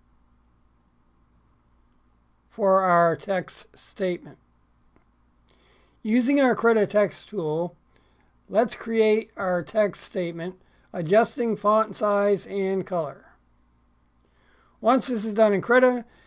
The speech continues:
using the Transform a Layer or Selection tool, reposition and resize the text.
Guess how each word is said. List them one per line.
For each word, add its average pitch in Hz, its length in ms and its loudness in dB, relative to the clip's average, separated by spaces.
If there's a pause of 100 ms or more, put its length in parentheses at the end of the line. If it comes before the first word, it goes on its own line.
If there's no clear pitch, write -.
(120)
using 226 500 2
the 202 280 4
Transform 202 600 0
a 180 60 -2
Layer 226 440 2
or 175 240 2
Selection 180 680 -6
tool, 190 500 0 (280)
reposition 208 800 -2
and 180 240 -4
resize 185 840 -2
the 165 380 -8
text. - 600 -12